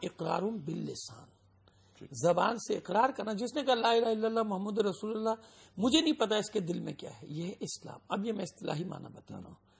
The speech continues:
Speaker 1: ईमान क्या है? ईमान के लिए इंसान को जबान से कहने की जरूरत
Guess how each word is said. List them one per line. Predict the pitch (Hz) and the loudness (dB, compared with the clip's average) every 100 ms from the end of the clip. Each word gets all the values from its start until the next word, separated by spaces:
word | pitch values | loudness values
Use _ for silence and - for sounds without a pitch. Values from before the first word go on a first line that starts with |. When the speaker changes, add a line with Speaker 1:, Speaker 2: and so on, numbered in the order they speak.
| _ _ _ _ _ - | _ _ _ _ _ -4
Speaker 1:
ईमान | 214 233 277 311 | 0 4 4 4
क्या | 294 311 | 2 2
है? | 269 320 - _ _ _ - _ - | 2 -2 -6 _ _ _ -20 _ -4
ईमान | 226 226 247 320 311 | 0 4 4 4 0
के | 262 | -4
लिए | 247 277 | -4 -4
इंसान | - 220 202 - 247 269 | -4 -4 -4 -2 -2 -2
को | - 277 | -2 -2
जबान | 196 175 185 247 | 0 -2 0 0
से | 233 247 | -2 -6
कहने | - 180 214 | -6 -4 -4
की | - | -4
जरूरत | 156 151 | -2 -4